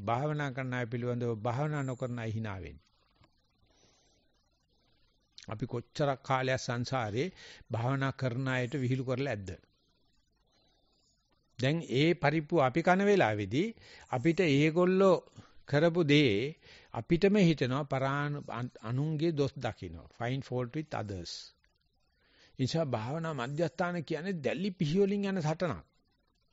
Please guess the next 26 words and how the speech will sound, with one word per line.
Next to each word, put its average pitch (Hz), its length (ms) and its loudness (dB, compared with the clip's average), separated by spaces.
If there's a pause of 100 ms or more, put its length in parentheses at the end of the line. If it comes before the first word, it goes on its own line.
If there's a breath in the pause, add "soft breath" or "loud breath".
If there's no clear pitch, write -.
(680)
ඒක 135 300 0
මේ 95 300 -6
පොඩ්ඩක 139 640 -2
මෙච්චර 117 400 0
කැප 151 220 0
කරලා 170 320 2
ඇවිල්ලාම 160 280 2
කරපු 156 280 2
මට 131 280 2 (720 loud breath)
මේ 131 260 2
විදියට 156 320 2
මට 160 220 0
සැලකුවේ 151 480 2
කියන 170 220 2
එක 165 120 -2 (260)
ආවොත් 180 380 2
තරහ 165 280 4 (720 soft breath)
මොන 127 300 0 (140)
විදියෙන්වත් 165 600 2
අනුකම්පා 120 460 -2
කරන්නේ 82 260 -12
නැහැ. 53 200 -18 (1800)
ඒ 135 80 4
නිසා 185 280 2
ගුරුවරයා 160 500 4
පිළිබඳව 165 540 0